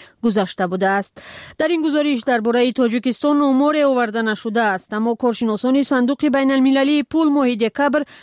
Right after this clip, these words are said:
дар гузорише гуфтанд, билофосила баъди ҷанги Русия дар Украина аз моҳи феврал интиқоли пул ба Тоҷикистон кам шуд.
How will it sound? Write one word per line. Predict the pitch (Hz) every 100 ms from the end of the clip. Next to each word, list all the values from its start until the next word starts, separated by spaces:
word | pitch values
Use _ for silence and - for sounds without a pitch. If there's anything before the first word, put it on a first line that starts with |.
| _
дар | 214 269 294
гузорише | 294 285 269 233 233
гуфтанд, | 202 - 277 294 262
билофосила | 233 320 311 262 220 233 208
баъди | 196 202 214
ҷанги | 202 269 269 285
Русия | 277 - 294
дар | 277 277
Украина | - 277 285 294 285 - - -
аз | 320
моҳи | 294 330 320
феврал | - 269 226 262 302
интиқоли | 277 233 - 240 247
пул | 202 240
ба | 220 226
Тоҷикистон | 262 233 233 226 - 226 214
кам | 269 226
шуд. | - 190